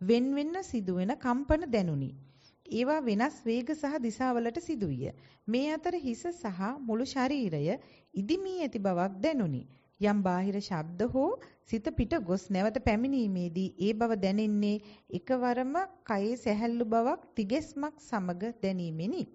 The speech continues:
ආහාර ගැනීමේදී සතිය පැවැත්වීම. ප්‍රත්‍යවේක්ෂයෙන් පසු ආහාර දෙස හොඳින් බැලීමේදී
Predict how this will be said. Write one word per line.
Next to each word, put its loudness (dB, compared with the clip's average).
ආහාර -2
ගැනීමේදී -2
සතිය -4
පැවැත්වීම. -4
ප්‍රත්‍යවේක්ෂයෙන් -2
පසු 0
ආහාර 2
දෙස -4
හොඳින් 0
බැලීමේදී -2